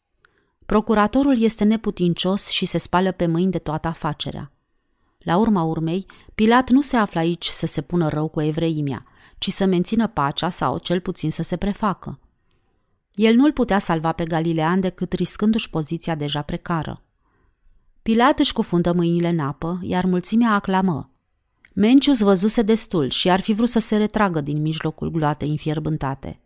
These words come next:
Își croi drum afară, în stradă, cu gândul de a se întoarce imediat la hanul Levi și a înmâna legatului din Minoa mesajul împăratului. La colțul străzii, peste drum,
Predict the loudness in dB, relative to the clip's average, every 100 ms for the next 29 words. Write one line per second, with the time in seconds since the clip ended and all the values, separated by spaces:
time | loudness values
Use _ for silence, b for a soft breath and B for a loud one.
0 | _ _ _ _ _ _ _ _ -4 -2
1 | 2 4 4 4 2 2 0 -2 -2 -2
2 | 0 0 -2 -4 -4 -6 -8 b b 0
3 | 4 4 4 2 2 0 0 -2 -4 -2
4 | -2 -2 -2 -4 -4 -6 -2 -2 0 0
5 | 0 -2 -4 -4 B B B 0 4 4
6 | 4 4 4 2 0 0 0 0 0 0
7 | 0 0 0 0 0 0 -2 -2 -4 -4
8 | -4 -4 -4 -8 -14 -16 _ _ _ _
9 | _ _ _ _ _ _ _ -8 -4 2
10 | 2 4 0 0 -2 -2 -2 -6 -4 -2
11 | -4 -4 -4 -4